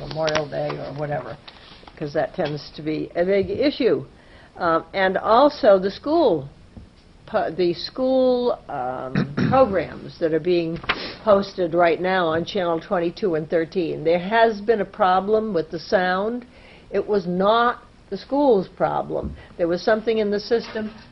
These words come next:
Don't ask me to explain it, but Paul has sorted out whatever the glitch was,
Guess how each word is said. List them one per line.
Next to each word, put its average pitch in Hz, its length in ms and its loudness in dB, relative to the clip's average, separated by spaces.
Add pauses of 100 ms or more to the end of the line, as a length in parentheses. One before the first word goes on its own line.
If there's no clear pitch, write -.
(200)
Don't 185 160 0
ask 202 280 0
me 175 120 -2
to 165 100 0
explain 160 540 -4
it, 160 100 -8 (400)
but 165 180 -6
Paul 196 420 6
has 165 420 2
sorted 214 440 2
out 190 380 8
whatever 175 320 0
the 180 80 -2
glitch 208 380 -2
was, 160 560 2